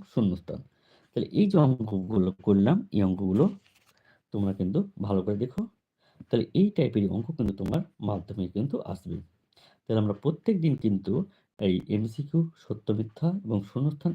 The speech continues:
এই তিনটে টাইপের অঙ্ক করছি। যদি তোমাদের মনে হয় যে আরও পুরো টেস্ট পেপারটা করতে হবে, তাহলে তোমরা কমেন্ট বক্সে অবশ্যই তোমরা জানাবা। তাহলে আমরা কিন্তু এই পুরো যে সেটটা আছে, এই পুরো সেট-, সেটটা কিন্তু আমরা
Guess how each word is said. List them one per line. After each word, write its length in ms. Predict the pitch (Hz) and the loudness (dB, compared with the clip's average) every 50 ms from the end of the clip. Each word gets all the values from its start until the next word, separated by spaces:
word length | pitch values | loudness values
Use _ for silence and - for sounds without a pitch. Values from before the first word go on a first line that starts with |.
| - - | -4 -2
এই 140 | 127 143 151 156 - | 0 0 0 -2 -4
তিনটে 320 | _ - 208 214 214 - 185 | _ 2 2 2 2 0 -2
টাইপের 300 | - 117 101 98 - 98 | 0 0 -2 -2 -2 -4
অঙ্ক 180 | 98 98 98 104 135 | -4 -2 -2 -2 -2
করছি। 400 | 139 - - 92 - - - 87 85 85 - _ _ _ _ _ _ _ - | -2 -2 -4 -6 -6 -6 -6 -6 -6 -6 -10 _ _ _ _ _ _ _ -12
যদি 300 | 107 101 - 120 143 208 196 | -8 -4 -4 -2 -2 -2 0
তোমাদের 340 | - 180 143 120 110 98 | 0 0 0 2 0 0
মনে 260 | 98 101 95 104 127 139 | 0 0 0 0 0 0
হয় 240 | 135 143 160 170 165 | 2 2 4 4 4
যে 140 | 160 165 - - - | 2 0 -2 -4 -4
আরও 240 | - 98 123 170 202 220 202 - _ _ _ _ | -4 0 4 4 4 4 2 -6 _ _ _ _
পুরো 220 | _ - 127 127 | _ -4 -4 -4
টেস্ট 240 | 123 - 117 113 - | -2 -2 -4 -6 -4
পেপারটা 280 | - 107 104 104 101 | -6 -6 -6 -6 -6
করতে 320 | 98 - 120 127 - - 156 | -4 -4 -4 -4 -2 -2 0
হবে, 180 | 160 165 175 202 202 196 - - _ _ | 2 2 2 2 0 -2 -6 -16 _ _
তাহলে 220 | _ _ 101 95 95 | _ _ -4 -2 -2
তোমরা 200 | 104 104 101 101 | 0 -2 -2 -4
কমেন্ট 340 | 101 - 120 147 175 175 175 | -2 -2 0 0 2 2 0
বক্সে 260 | 165 139 - - - | 0 -2 -4 -6 -8
অবশ্যই 380 | 98 92 104 95 - - - 117 | -8 -6 -6 -6 -6 -6 -10 -6
তোমরা 200 | - 104 101 101 | -4 -4 -4 -2
জানাবা। 380 | 98 107 107 117 120 135 165 180 190 - _ _ _ _ _ _ _ _ _ _ _ - - | -2 -2 -2 -2 0 0 0 -2 -4 -6 _ _ _ _ _ _ _ _ _ _ _ -20 -8
তাহলে 260 | - 113 117 151 185 196 | -4 -2 0 4 4 4
আমরা 200 | 156 120 110 104 | 4 4 2 -2
কিন্তু 280 | 107 - 98 98 - - | -2 0 0 0 0 -2
এই 180 | - - 117 117 - | -2 -4 -6 -6 -8
পুরো 240 | _ _ 147 165 220 233 | _ _ -2 0 0 0
যে 180 | 185 160 - 107 | 0 -2 -4 -6
সেটটা 380 | 104 - - 101 - - - 95 | -4 -4 -8 -10 -8 -6 -6 -6
আছে, 220 | 92 92 - - 185 196 - - _ _ _ _ _ | -6 -6 -4 -4 -4 -4 -4 -8 _ _ _ _ _
এই 100 | 104 107 | -4 -4
পুরো 240 | 107 - - 110 113 | -4 -4 -4 -4 -4
সেট-, 380 | 107 - 107 - - _ - 104 | -4 -6 -10 -16 -14 _ -20 -10
সেটটা 300 | - - 101 - - 101 | -8 -8 -8 -4 -4 -4
কিন্তু 240 | 101 - 92 92 95 | -4 -2 -4 -4 -2
আমরা 200 | 92 - 120 175 | -2 -2 0 0